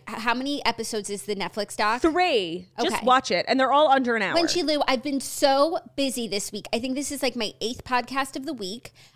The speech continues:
Speaker 1: I not only had to record the Redheads, I had to edit the Redheads, which you know I take very personally.
Speaker 2: So you're just not prioritizing the toast. Noted.
Speaker 1: Yeah, no, this week the toast has fallen by the wayside. I didn't give it all to my,
Speaker 2: Wow.
Speaker 1: I didn't give it all to the Patreon this week.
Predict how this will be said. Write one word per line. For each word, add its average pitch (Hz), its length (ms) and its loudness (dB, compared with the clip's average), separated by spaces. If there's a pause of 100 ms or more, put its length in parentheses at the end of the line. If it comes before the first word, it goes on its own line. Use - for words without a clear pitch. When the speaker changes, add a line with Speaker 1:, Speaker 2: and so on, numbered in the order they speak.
Speaker 1:
I 262 120 2
not 254 200 2
only 277 180 -2
had 262 120 -2
to 233 80 -6
record 294 320 -2
the 294 60 -8
Redheads, 233 260 0
I 240 60 -2
had 240 120 -4
to - 220 -4
edit 285 200 0
the 214 80 -6
Redheads, 196 340 -4
which 214 160 -8
you 220 60 -6
know 226 300 2
I 196 120 2
take 202 240 -6
very 233 440 0
personally. 151 760 -10 (420)
Speaker 2:
So 294 220 4
you're 294 180 0
just 339 140 -4
not 294 140 0
prioritizing 254 600 2
the 233 80 0
toast. - 420 -2 (100)
Noted. 220 480 4 (280)
Speaker 1:
Yeah, 285 300 4
no, 277 160 2
this 277 240 -2
week 277 220 -6
the 269 100 0
toast 247 300 -4
has 262 120 -6
fallen 226 220 0
by 208 140 2
the 214 100 -4
wayside. 196 480 -2
I 214 60 0
didn't 240 160 -4
give 247 160 -2
it 233 40 4
all 220 120 4
to 185 80 4
my, 202 180 10
Speaker 2:
Wow. 196 240 6
Speaker 1:
I 285 100 8
didn't 330 160 6
give 311 140 2
it 285 80 8
all 269 200 8
to - 120 -6
the 247 80 0
Patreon 233 640 0
this 214 240 -6
week. 214 340 -6